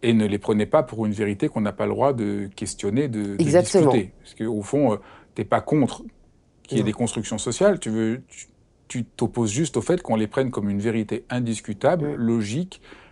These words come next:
Speaker 1: euh, transcendante, euh, normative. Au fond, non. Une construction,
Speaker 2: Ouais.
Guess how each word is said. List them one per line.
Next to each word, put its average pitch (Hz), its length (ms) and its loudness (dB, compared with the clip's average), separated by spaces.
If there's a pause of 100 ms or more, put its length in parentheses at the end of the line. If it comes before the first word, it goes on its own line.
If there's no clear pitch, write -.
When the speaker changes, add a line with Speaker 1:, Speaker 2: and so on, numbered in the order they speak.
(200)
Speaker 1:
euh, 104 280 -4
transcendante, 123 880 -2
euh, 98 280 -4
normative. 104 760 -2
Au 107 120 -10
fond, 135 240 -4
non. 131 200 0 (600)
Une 127 120 2
construction, 135 720 2
Speaker 2:
Ouais. - 640 -10